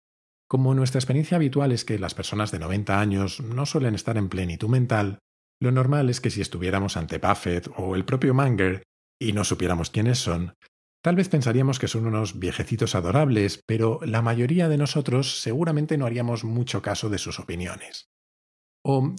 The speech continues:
como no hemos conocido muchas mujeres programadoras, tal vez ignoremos a algunas que son mejores que muchos hombres. Y la solución no es creer que todas las personas de noventa años son genios de la inversión o que todas las mujeres programan mejor que los hombres,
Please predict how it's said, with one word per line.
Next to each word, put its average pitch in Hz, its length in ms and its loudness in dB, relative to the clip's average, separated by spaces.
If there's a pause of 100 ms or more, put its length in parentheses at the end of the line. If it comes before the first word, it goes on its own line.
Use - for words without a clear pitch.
como 131 200 2
no 165 100 2
hemos 190 140 2
conocido 160 380 4
muchas 135 300 0
mujeres 110 360 0
programadoras, 127 800 2 (380)
tal 156 140 4
vez 160 160 2
ignoremos 127 640 2
a 95 40 0
algunas 117 460 2
que - 80 -8
son 104 340 -6
mejores 98 600 -4
que - 160 -14
muchos 92 420 -2
hombres. 104 480 0 (460)
Y 139 100 4
la 139 100 4
solución 147 480 2
no 156 80 4
es 139 120 0
creer 131 320 0
que 107 160 -4
todas 117 280 0
las 107 140 0
personas 104 340 -4
de 95 100 -6
noventa 90 380 -4
años 98 320 -2
son 92 220 -4
genios 90 380 -4
de 80 80 -4
la 82 80 -4
inversión 131 500 0
o 98 140 -2
que 95 180 0
todas 123 300 -2
las 110 160 -2
mujeres 110 340 -4
programan 98 460 -4
mejor - 280 -6
que - 80 -8
los 73 160 -4
hombres, 135 440 0